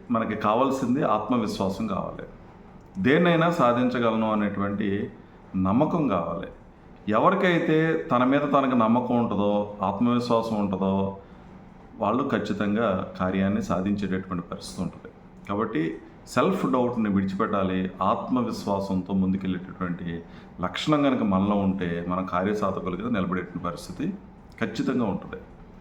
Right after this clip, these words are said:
అది చేయకపోవడమే ప్రధానమైనటువంటి సమస్య కింద ఈరోజు సమాజంలో ఉంది. మరొకటి ప్రధానమైనటువంటి అంశం ఏంటంటే రిస్క్ తీసుకునేటువంటి తత్వం.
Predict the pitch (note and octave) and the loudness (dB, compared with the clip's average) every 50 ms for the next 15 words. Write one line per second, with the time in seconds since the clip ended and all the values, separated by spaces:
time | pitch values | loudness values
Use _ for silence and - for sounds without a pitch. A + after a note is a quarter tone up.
0 | - - - - - A2+ A#2 C#3 C#3 D3 D3 D3 C#3+ D3 C3+ D3 D3 C#3 C#3 D3+ | -20 -20 -20 -6 -4 -2 -2 2 2 4 4 4 4 2 2 2 2 4 2 2
1 | D3 - A2 G2+ G#2 G#2 A#2 A2+ A#2 A2 G#2+ G#2 G2 G2 - F#2+ F#2+ F#2+ G2 G#2+ | 2 2 0 0 2 0 0 0 0 0 0 0 -2 -2 -2 -2 -2 0 0 -2
2 | F#2+ F#2 F#2+ G2 F#2+ - - - F#2+ F#2+ G2 G2+ F#2+ G2 G2+ - G2 F#2+ G2 G#2+ | -2 -2 -2 -4 -6 -8 -6 0 0 2 2 0 -2 -4 -4 -2 -2 -2 0 0
3 | G2 F2+ F#2+ G2 F#2+ F#2 F#2 F#2 F#2+ F2+ F2+ F2+ F2 E2+ F2 F2+ F#2 F2 E2+ D#2+ | -2 -2 -2 0 0 -2 -2 -2 -2 -2 -2 -2 -2 -4 -4 -4 -4 -4 -6 -8
4 | D#2 D2+ - - - - - - - - - - - - - - - - - A#2 | -10 -12 -14 -18 -20 -20 -20 -20 -20 -20 -20 -20 -20 -20 -20 -20 -14 -2 0 4
5 | C3+ E3+ F#3+ - F3+ E3+ - E3 D#3+ D#3+ - C#3+ C3 A#2+ C#3 D3+ D#3+ D#3+ D#3+ D#3+ | 4 4 4 4 2 2 4 2 2 4 4 4 4 6 6 6 6 4 4 4
6 | D#3 D3+ D3 C#3+ C#3 C3 B2+ - C#3 C3 B2+ B2 B2 B2 B2 B2 C3 A#2+ A#2 A#2+ | 2 2 2 2 2 2 2 0 0 0 2 2 2 0 0 0 2 2 2 2
7 | A#2 B2 C#3+ C#3 - - F#3+ F#3 F3 D#3+ C#3+ - - C3+ C3+ B2+ - A#2+ A2+ A2 | 2 2 2 0 0 0 0 2 2 0 0 0 -2 -2 -2 -2 0 -2 -2 -2
8 | A2+ A2 A2 G2 F2 - - F2 | -2 -2 -2 -2 -2 -4 -6 -8